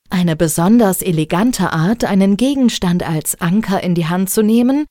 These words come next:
ist etwas, was in direktem Zusammenhang mit deinem Vortrag steht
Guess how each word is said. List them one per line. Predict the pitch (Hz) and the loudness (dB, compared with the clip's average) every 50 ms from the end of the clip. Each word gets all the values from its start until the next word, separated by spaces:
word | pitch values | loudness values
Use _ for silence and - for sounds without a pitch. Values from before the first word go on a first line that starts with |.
| _ _ | _ _
ist | - 285 277 - - - | -6 -6 -6 -6 -6 -6
etwas, | 233 254 247 - - 220 208 202 190 - - - - | -6 -6 -6 -4 -4 -4 -2 -2 -2 -4 -4 -6 -6
was | - 196 202 202 - | -6 -6 -4 -4 -4
in | - 233 220 208 214 214 | -2 0 0 0 0 0
direktem | 254 269 311 294 - 220 202 202 - 220 202 185 185 | 0 0 0 0 0 -2 -4 -2 0 0 2 2 2
Zusammenhang | - - - 180 165 - 156 156 165 170 165 151 165 175 175 | 0 -2 -2 -2 -2 -2 -2 -2 0 0 0 0 0 0 0
mit | 170 160 - | -2 0 0
deinem | 175 165 170 180 185 | 0 0 2 0 0
Vortrag | - - 220 208 226 220 - - 180 175 170 - | 0 2 0 0 0 -2 -2 -4 -4 -4 -4 -6
steht | - - - 226 240 247 - | -4 0 2 4 4 2 0